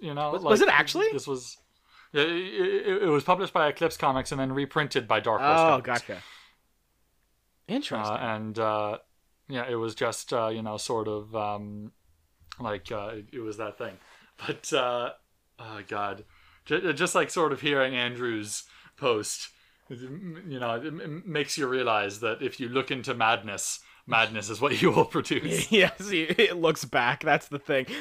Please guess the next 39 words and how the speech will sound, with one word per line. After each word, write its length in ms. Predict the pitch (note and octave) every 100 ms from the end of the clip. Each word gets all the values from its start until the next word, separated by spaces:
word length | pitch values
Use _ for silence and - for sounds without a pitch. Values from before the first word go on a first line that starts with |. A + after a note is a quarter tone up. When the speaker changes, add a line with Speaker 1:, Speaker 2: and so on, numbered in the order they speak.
| A3+
Speaker 2:
<laughs> 120 | F3+
The, 200 | G#3 G#3 -
the 180 | A#3 C4
void 320 | E3+ E3 E3+
winks 320 | D3 D3 D3+ D#3
at 140 | C3
you, 160 | B2+ A#2+
and 80 | B2+
it, 160 | D#3
<laughs> 40 | G3
you 220 | D3+ D3
have 160 | D3 -
to 80 | C3
wink 280 | C3+ C3
back, 300 | - B2+ B2+
or 60 | B2
you 140 | B2 B2+
have 160 | B2
to 80 | B2
go 160 | A2+ A2+
crazy. 400 | A#2+ A#2 A#2 B2
Speaker 1:
Mm-hmm. 1700 | C#3 C3 A#2 - _ _ _ _ _ _ _ _ _ - E3+ A3
Um, 360 | B2 A#2 A#2+ C3+
but, 320 | B2 B2+ -
uh, 220 | C3+ A#2+ C#3+
yeah, 200 | A2+ G#2
so 180 | D3
m-, 300 | B2+ G3+ E3 -
my 180 | C#3+ C3
final 340 | D#3+ F3+ F#3
story 300 | - D#3 D#3
about 260 | C#3+ B2+ B2+
Bean 200 | B2 A2+
World, 300 | G2+ F#2+ F#2 _ _ _ D3
uh, 260 | A2+ A2+ D#3
is 240 | A#2+ A2+
that, 340 | B2 A2+ - C3
uh, 360 | A2 G#2+ A2 C#3
I'm, 300 | A#2 A2+